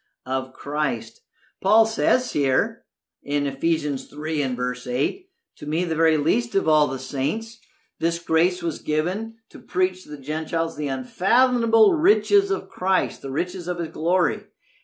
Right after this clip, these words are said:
"and to bring to light what is the administration of the mystery," that is, the, the, uh, riches of glory being manifest through us in our conduct.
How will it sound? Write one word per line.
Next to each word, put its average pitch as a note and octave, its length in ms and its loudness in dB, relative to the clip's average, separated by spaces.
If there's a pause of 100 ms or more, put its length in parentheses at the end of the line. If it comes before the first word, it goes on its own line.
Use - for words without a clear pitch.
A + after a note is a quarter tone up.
(140)
"and B3 280 2
to G#3 60 2
bring G3 280 0
to G3 100 -6
light G#3+ 380 2
what G3 120 4
is F#3 160 0
the F3+ 320 0 (140)
administration F#3+ 1080 -2
of D3 120 0
the D3 80 -2
mystery," D3 760 -2 (220)
that B3 220 4
is, G3+ 340 6 (220)
the, F3 400 2
the, E3+ 360 2 (280)
uh, D3+ 180 -2
riches B3 380 0
of F3 160 2
glory A#3 340 6
being E3+ 260 2
manifest G3 640 0
through B3 360 2
us F3 340 4
in F#3+ 160 -6
our G#3 240 -2
conduct. A3 920 -2